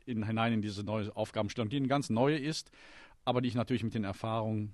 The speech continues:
dieser vergangenen Zeit angehen werde. Das ist für mich eine ganz große Überraschung und Freude gewesen, dass ich also diesen Ort, äh, als Titularsitz bekommen habe, weil natürlich auch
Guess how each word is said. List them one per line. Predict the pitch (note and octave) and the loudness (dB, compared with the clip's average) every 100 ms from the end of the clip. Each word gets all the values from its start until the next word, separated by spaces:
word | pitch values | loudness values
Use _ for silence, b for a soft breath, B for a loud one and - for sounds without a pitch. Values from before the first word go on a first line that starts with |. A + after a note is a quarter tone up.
| - | -8
dieser | F#2 G2+ | -6 -4
vergangenen | G#2 G2+ G2 | -2 -2 -2
Zeit | F2+ G2 E2 | -2 -2 -2
angehen | G2+ F#2 F2+ F2+ | -2 -2 -2 -4
werde. | F2 F2+ - - _ _ - | -6 -8 -14 -20 _ _ -6
Das | G2 | -6
ist | - - | -4 0
für | B2 | 2
mich | A#2 | 4
eine | G#2+ | 4
ganz | G#2+ B2+ A#2 | 4 4 2
große | C3+ D3+ C3 | 4 6 4
Überraschung | A2+ A#2+ C#3+ A#2 | 6 6 6 2
und | - | 4
Freude | A2+ C3 D3 | 8 10 8
gewesen, | C#3 C#3 C#3 C3 | 6 4 4 4
dass | A#2 | 2
ich | A#2 - | 0 -2
also | A#2 A2 | -2 -2
diesen | G#2+ A#2+ B2 | 0 0 2
Ort, | A#2 A2+ - G2+ A2 | 4 2 2 -4 -4
äh, | G2+ | -2
als | G#2 G2+ - | -4 -8 -14
Titularsitz | - - F#2+ G2+ A2 B2 - | -16 -8 0 2 2 -2 -6
bekommen | A2+ B2+ B2 A#2 | -2 2 2 2
habe, | B2 B2+ B2 B B B - | 0 0 -2 B B B 4
weil | B2+ C3+ | 8 8
natürlich | C3+ - D#3+ B2+ - - | 6 2 0 -2 -6 2
auch | C#3+ | 2